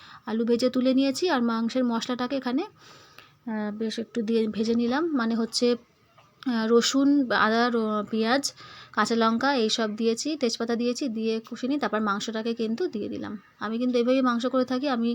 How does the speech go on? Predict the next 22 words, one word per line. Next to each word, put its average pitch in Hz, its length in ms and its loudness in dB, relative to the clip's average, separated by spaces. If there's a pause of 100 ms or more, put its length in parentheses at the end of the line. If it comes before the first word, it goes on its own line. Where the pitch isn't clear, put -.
(340)
শুধু 262 240 2
গুঁড়ো 254 200 6
মশলাগুলো 240 500 0
হচ্ছে 233 260 -2
মাংসের 214 360 -2
গায়ে 226 200 -2
মাখাই, 262 260 -4
আর 214 140 0
ওগুলো 208 280 -4
হচ্ছে 220 240 -6
পি-, 220 260 -6 (400)
কড়ার 214 260 -4
মধ্যে 214 280 -8
দিই। 208 200 -12 (1120)
তো 269 100 2
এই 254 100 8
যে 262 80 6
মাংসটা 247 440 4
হচ্ছে 262 240 2 (140)
কষিয়ে, 269 480 4 (120)
আহ, 254 480 4
নিয়ে 269 260 4